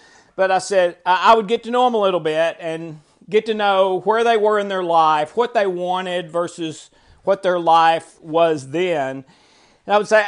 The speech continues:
do a similar thing. And I would say, "What if I gave you the choice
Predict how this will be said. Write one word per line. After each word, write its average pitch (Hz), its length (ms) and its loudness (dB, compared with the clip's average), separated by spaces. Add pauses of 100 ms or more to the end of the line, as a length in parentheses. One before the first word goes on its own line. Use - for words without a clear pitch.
(280)
do 220 220 2
a 202 40 0
similar 190 460 -4
thing. 226 480 4
And 170 100 -8
I 208 100 0
would 202 120 -4
say, 196 280 2
"What 277 200 4
if 320 100 -4
I 320 120 2
gave 277 240 2
you 254 100 -4
the 196 120 -4
choice 170 960 0